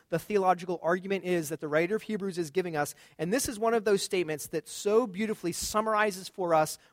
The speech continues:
what it means to be a Christian. Because he says, "By a single offering, Jesus has perfected,"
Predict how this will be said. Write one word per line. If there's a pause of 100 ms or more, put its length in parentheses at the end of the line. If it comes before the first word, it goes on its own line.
what
it
means
to
be
a
Christian. (1120)
Because
he
says, (180)
"By
a
single
offering, (560)
Jesus
has
perfected,"